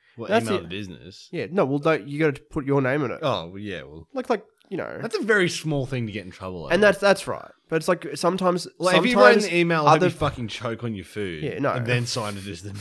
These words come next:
Speaker 1: manager, like, the owner. I'd be like,
Speaker 2: But it's like, little
Speaker 1: "Well."
Speaker 2: things, like, sometimes I think, um, some people don't know how to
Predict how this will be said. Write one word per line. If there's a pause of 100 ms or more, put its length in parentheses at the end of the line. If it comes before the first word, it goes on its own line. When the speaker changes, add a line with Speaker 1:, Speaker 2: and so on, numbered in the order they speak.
Speaker 1:
manager,
like,
the
owner.
I'd
be
like,
Speaker 2:
But
it's
like,
little
Speaker 1:
"Well."
Speaker 2:
things,
like,
sometimes
I
think,
um, (920)
some
people
don't
know
how
to